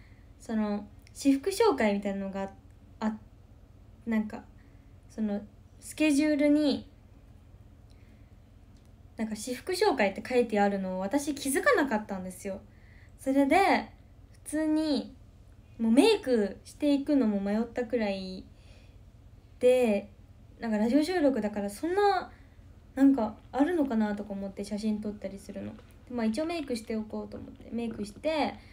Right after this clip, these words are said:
そんなにおしゃれじゃない服で行ったんですよ。そう。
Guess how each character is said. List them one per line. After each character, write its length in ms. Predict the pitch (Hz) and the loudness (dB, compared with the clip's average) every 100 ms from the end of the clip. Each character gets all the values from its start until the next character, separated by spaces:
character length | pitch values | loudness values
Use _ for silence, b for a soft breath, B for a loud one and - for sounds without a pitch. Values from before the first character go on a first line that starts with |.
| B B | B B
そ 160 | - 330 | -8 0
ん 40 | 480 508 480 480 480 | 4 4 4 4 4
な 40 | 381 | 4
に 80 | 240 | 4
お 80 | |
し 100 | 269 | 4
ゃ 40 | 415 | 4
れ 140 | 453 | 4
じ 80 | 262 | 4
ゃ 60 | 233 | 2
な 120 | 277 | 2
い 80 | 269 | 0
服 160 | 254 | -2
で 80 | 202 | -6
行 100 | 196 | -8
っ 20 | |
た 180 | - 311 | 0 4
ん 80 | 311 | 6
で 100 | 262 | 6
す 160 | 220 208 | 2 -2
よ。 120 | 180 - B B B B B B - | -6 -10 B B B B B B -16
そ 240 | - - 269 | -10 -6 2
う。 280 | 262 208 | 4 4